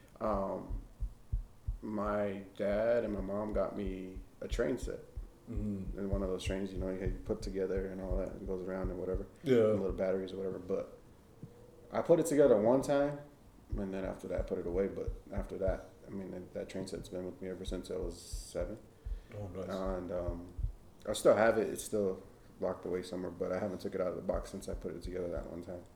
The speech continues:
Speaker 2: Mm-hmm.
Speaker 1: And the reason why is the fact that that year my, my, uh, grandma passed away, so, uh, my dad's mom.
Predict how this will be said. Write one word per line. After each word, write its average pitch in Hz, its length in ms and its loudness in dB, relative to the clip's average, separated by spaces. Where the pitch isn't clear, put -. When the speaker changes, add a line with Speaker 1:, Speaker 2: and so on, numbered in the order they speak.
Speaker 2:
Mm-hmm. 104 560 -2
Speaker 1:
And 92 840 -6
the 87 80 -6
reason 95 380 -2
why 101 680 6
is 92 640 -4
the 92 80 -8
fact 87 320 -2
that 87 260 -2
that 98 180 0
year 101 240 0
my, 95 160 -2
my, 92 140 -2
uh, 87 400 -6
grandma 95 220 -2
passed - 300 -6
away, 82 100 -6
so, 87 200 -10
uh, 90 120 -6
my 87 100 -4
dad's 95 260 -4
mom. 95 140 -4